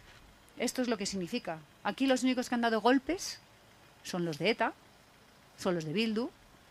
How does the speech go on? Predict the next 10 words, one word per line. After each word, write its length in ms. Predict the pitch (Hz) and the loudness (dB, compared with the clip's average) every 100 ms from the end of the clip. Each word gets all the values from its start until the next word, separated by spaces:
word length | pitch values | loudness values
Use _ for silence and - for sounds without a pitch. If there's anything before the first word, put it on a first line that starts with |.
| - - - - - - - - | -20 -20 -20 -20 -20 -20 -20 -6
son 220 | 226 208 | -2 0
los 80 | 185 | 0
del 100 | 175 | -4
Tsunami 320 | 196 220 214 | -2 -2 -2
Democrático, 600 | 190 165 226 247 247 330 - - | -2 2 2 2 -2 -2 -4 -2
que 80 | 196 | 0
hasta 160 | - | 2
hace 180 | 196 214 | 2 2
dos 220 | 180 170 | 0 -4
días 460 | 226 214 196 294 | 0 2 2 -2